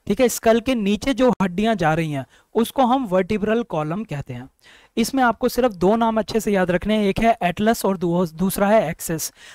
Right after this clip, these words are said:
आपकी खोपड़ी जिसके ऊपर रखी हुई है उसको एटलस कह देते हैं। तो एटलस आपकी स्कल का बेस बनता है।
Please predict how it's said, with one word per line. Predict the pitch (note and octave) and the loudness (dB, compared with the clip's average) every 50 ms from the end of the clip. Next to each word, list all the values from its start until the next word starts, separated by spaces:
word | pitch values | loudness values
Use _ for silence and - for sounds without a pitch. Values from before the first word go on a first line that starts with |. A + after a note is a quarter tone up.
| - - - | -8 0 2
आपकी | F3 G3 - - - C#4 | 4 4 4 2 0 -2
खोपड़ी | - - - G#3 G#3+ G3+ - A3+ B3 C4+ C4+ | -2 2 4 4 4 4 2 2 2 0 0
जिसके | F#3 - A#3+ A#3 - - - C#4 | 0 0 0 0 0 0 0 2
ऊपर | C4 B3 A3 - B3+ B3 A#3 | 2 2 4 2 2 2 2
रखी | G#3 F#3+ - - A#3 | 0 -2 -2 -2 -2
हुई | A#3+ G#3 G#3+ G3+ | 0 0 0 2
है | F#3 A3 A#3 | 2 4 4
उसको | A#3 G#3+ - - - C4 C4 - - | 4 2 0 0 -2 -2 -2 0 0
एटलस | A#3+ F#3+ - - A#3 A#3 - - | -2 -2 0 0 0 0 0 0
कह | - F#3+ E3 | -4 -4 -4
देते | D3+ D#3 - - C#3+ | -2 -4 -4 -4 -6
हैं। | C3 - - - - - _ _ | -8 -10 -14 -20 -20 -20 _ _
तो | A3+ A3+ - - | 0 2 2 0
एटलस | G#3+ G3 - - A3+ B3 B3 - A3 | -2 -2 0 2 2 2 2 2 2
आपकी | G3+ - - - A#3 | 0 0 0 -2 -4
स्कल | - - - G#3+ G3 G3 F#3+ | -2 -2 0 2 2 2 4
का | - A3+ G#3+ | 4 2 2
बेस | D#3+ E3+ E3+ F3 - F3+ | 2 0 -2 -2 -2 -2
बनता | E3+ E3 D#3+ - D#3+ | -4 -4 -2 -2 0
है। | D#3 F3 A3 | 0 0 0